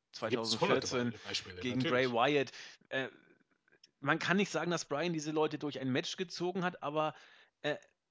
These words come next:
Speaker 2: er hat sie eben unglaublich gut aussehen lassen und diese Matches waren,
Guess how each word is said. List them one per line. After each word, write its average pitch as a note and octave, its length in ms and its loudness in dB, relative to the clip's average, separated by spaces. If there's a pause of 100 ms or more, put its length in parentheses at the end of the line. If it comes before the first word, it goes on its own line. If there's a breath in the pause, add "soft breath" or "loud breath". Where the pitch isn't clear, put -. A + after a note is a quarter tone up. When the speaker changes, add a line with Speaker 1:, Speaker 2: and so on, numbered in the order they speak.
(540 loud breath)
Speaker 2:
er F3 240 2 (160)
hat - 280 -2
sie F#3 220 -6
eben F3+ 300 -2 (120)
unglaublich G3 720 0
gut - 240 -6
aussehen D3+ 460 0
lassen C#3+ 280 -2
und D3+ 180 -2
diese E3 200 -4
Matches F#3 500 -4
waren, F3 360 -4